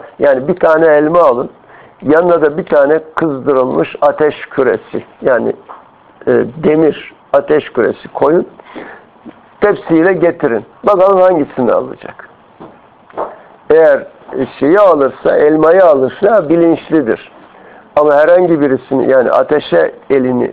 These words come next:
doğru götürürse bilinçsizdir. "Benim sakalımı da bilinçsiz tutmuştur." diye böyle imtihan edelim diyorlar. O arada kızdırıyorlar metal bir yuvarlak demiri. Küçük, işte elmadan küçük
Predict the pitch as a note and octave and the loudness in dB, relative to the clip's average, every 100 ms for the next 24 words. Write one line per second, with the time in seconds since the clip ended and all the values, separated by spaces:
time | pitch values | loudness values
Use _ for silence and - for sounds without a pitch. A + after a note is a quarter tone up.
0 | - C3 A#2 A2 - D3+ - A2+ A2 - | -6 -2 0 0 -2 -2 -2 -4 -6 -4
1 | F3+ D#3 D3+ C#3+ - D3 B2+ A2+ F3+ B3 | -2 0 0 -2 -4 -4 -2 -2 -4 -4
2 | - - D3 C#3+ C3+ C3 A#2+ A2+ B2 E3 | -8 -2 0 0 -4 -2 -2 -2 -2 -2
3 | C#3 C3+ C3 C#3 B2+ C3+ - C3+ - A2 | 0 -2 -2 -8 -6 -6 -4 -6 -6 -6
4 | A2+ F3+ E3+ C3+ C#3+ - F3+ - D#3+ C#3+ | -2 -2 0 0 0 -2 -4 0 0 2
5 | G#2+ G#2+ A#2+ - - G#2 A2+ D3 - - | -2 -4 -8 -16 -8 -4 -2 -2 -4 -14
6 | _ - - - - - - - - - | _ -20 -20 -20 -20 -20 -20 -20 -20 -8
7 | - G3 G#3 G3 F3 E3 - - - F3+ | 0 2 4 2 4 2 0 -8 -6 -2
8 | G3 D3+ F3 F3+ D#3 C#3 B2 A2+ C#3+ D3 | -2 0 2 4 4 4 2 0 -2 0
9 | D#3+ D3 A#2+ C3 G#2 C3+ C#3 C3+ C3 C3 | 0 0 0 -2 -2 0 2 2 2 0
10 | B2+ - C3 A#2+ - A#2+ C#3 B2+ B2 E3 | -2 -6 -4 -4 -4 -2 0 2 0 0
11 | A3+ - - - - - - - - - | -2 -8 -20 -20 -20 -20 -20 -20 -20 -20
12 | - - D#3+ - C3 - - - - C3+ | -18 -6 -4 -4 -6 -8 -10 -4 0 0
13 | C3+ B2+ A2+ - B2+ A2 G2 - - | 0 0 -2 -2 -4 -4 -8 -16 -16